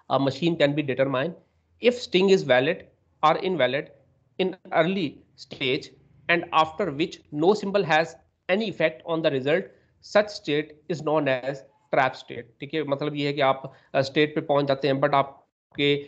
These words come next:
अ, input, अ, जो, अ, वो है, उस पे कोई भी इफेक्ट नहीं पड़ रहा, ठीक है? तो then आप कहेंगे वो ट्रैप स्टेटमेंट है, वो फाइनल भी हो सकती है, रिजेक्टिंग भी हो सकती है। वो कैसे है, अभी हम लोग देखते हैं।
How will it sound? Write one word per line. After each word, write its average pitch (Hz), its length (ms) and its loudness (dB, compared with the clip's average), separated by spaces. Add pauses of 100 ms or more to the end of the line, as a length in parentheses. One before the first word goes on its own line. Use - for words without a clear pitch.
(180)
अ, 131 80 4
input, 160 460 0
अ, 131 160 2
जो, 139 180 2
अ, 131 540 4
वो 147 200 2
है, 147 140 4
उस 160 100 0
पे - 100 -4
कोई 185 200 4
भी 180 100 -2
इफेक्ट 165 280 0
नहीं 143 140 0
पड़ 120 200 -6
रहा, - 340 -14
ठीक 143 120 -10
है? - 320 -12 (240)
तो 143 380 4
then 170 140 8
आप 156 240 4
कहेंगे 147 280 -2
वो 143 120 -6
ट्रैप 143 280 0
स्टेटमेंट 156 480 -10
है, 151 100 -8
वो 139 140 -8
फाइनल 143 320 -4
भी 151 80 -6
हो 139 100 -6
सकती 139 260 -10
है, 143 80 -4
रिजेक्टिंग 143 480 -4
भी 156 80 -6
हो 139 140 -6
सकती 139 280 -14
है। 147 40 -8
वो 139 80 -8
कैसे 143 340 0
है, 143 120 -4
अभी 143 220 -6
हम 131 140 -4
लोग 120 160 -8
देखते 120 280 -12
हैं। 143 160 -16